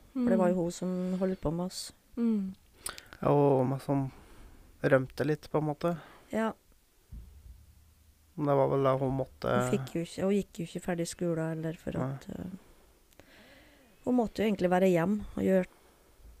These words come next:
Speaker 1: ta seg av ting.
Speaker 2: Mm.
Speaker 1: Som egentlig s-, ikke skal være riktig, for du skal jo gå på skolen først.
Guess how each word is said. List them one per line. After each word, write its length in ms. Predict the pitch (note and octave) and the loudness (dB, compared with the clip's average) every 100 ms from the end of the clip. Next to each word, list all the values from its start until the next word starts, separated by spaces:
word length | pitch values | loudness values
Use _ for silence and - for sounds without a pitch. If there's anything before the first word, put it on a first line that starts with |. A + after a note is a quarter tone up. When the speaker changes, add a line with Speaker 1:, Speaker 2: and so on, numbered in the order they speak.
| - | -2
Speaker 1:
ta 200 | G3+ F#3 | 0 0
seg 200 | - D#3 | -2 -4
av 180 | E3+ E3+ | -6 -6
ting. 300 | - F#3+ F3+ E3 - C4 | -6 -6 -6 -10 -12 -2
Speaker 2:
Mm. 460 | A#3+ A3+ G#3+ G#3 - _ - _ - - - - - - - - - - - - | 2 2 0 -4 -10 _ -20 _ -20 -20 -20 -20 -16 -16 -16 -20 -20 -20 -20 -10
Speaker 1:
Som 120 | - G3 | -2 0
egentlig 300 | E3 - E3+ | 0 -2 -6
s-, 120 | F3 - | -6 -10
ikke 400 | F#3 - E3+ F3 | -10 -6 -6 -6
skal 220 | - F3 | -8 -6
være 100 | F3+ F#3 | -6 -6
riktig, 220 | - - - | -12 -18 -14
for 140 | - | -10
du 40 | F3+ | -8
skal 200 | - E3+ | -4 -4
jo 180 | F3 | -4
gå 180 | F3 F3+ | -4 -6
på 120 | D#3+ F#3 | -6 -6
skolen 260 | - F3+ | -6 -6
først. 380 | F3 F#3 - - | -6 -12 -14 -20